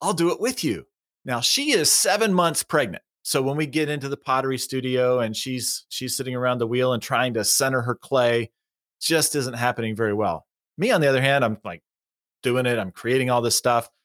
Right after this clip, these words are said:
And I, I ended up saying, "Wow, I really like this." She stopped. I kept going. I took class after class and sat in the studio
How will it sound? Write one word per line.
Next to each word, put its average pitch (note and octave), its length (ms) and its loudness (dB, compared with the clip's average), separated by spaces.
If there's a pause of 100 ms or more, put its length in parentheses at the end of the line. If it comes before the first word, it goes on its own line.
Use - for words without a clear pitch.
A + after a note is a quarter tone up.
(320)
And B2+ 540 2 (100)
I, - 160 -12 (240)
I G#2+ 140 -4
ended B2 180 -2
up A#2+ 220 0 (140)
saying, A#2+ 360 0
"Wow, C3 240 4
I G2+ 100 0
really C3+ 320 2
like D#3 260 2
this." - 280 -6
She - 220 0
stopped. - 500 0 (320)
I F#3+ 140 2
kept - 280 -2
going. A2 340 -2
I B2 80 2
took - 240 -8
class A#2 360 0
after A2+ 220 -2
class G#2+ 440 0
and G2+ 200 -6 (340)
sat C3 340 0
in C#3 140 0
the A#2+ 100 0
studio G#2+ 760 2